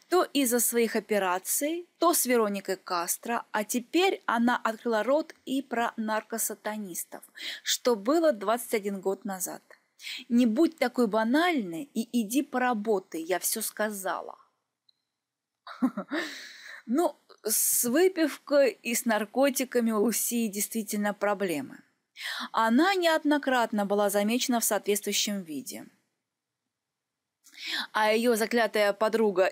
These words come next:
Итати Кантораль, которая сама подать не дура, обвинила Мендес в том, что та плотно сидит на кокаине. А еще бывшая одна подруга Патрисия Романи обвинила Лусию в том, что та с утра до ночи курит марихуану.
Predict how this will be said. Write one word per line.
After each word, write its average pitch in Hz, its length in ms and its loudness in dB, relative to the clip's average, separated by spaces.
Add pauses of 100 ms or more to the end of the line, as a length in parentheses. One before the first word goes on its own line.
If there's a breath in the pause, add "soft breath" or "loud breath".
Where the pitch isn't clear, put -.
Итати 208 520 0 (160)
Кантораль, 220 760 2 (380 loud breath)
которая 233 480 4
сама 226 340 2
подать 190 440 0
не 208 160 4
дура, 165 460 2
обвинила 339 640 0
Мендес 294 400 2
в - 80 -12
том, 202 400 2 (260 loud breath)
что - 260 -2
та 440 220 0
плотно 311 420 2
сидит 214 420 -4
на 226 80 0
кокаине. 180 760 -8 (880 loud breath)
А 254 180 4
еще 233 640 4 (280 loud breath)
бывшая 254 540 4
одна 240 260 2
подруга 262 520 2
Патрисия 233 560 0
Романи 214 640 2
обвинила 226 580 2
Лусию 226 500 0
в - 100 -8
том, 349 280 2
что - 280 -2
та 220 240 0
с - 80 0
утра 214 260 -2
до 202 160 2
ночи 262 340 0
курит 214 360 0
марихуану. 214 800 -2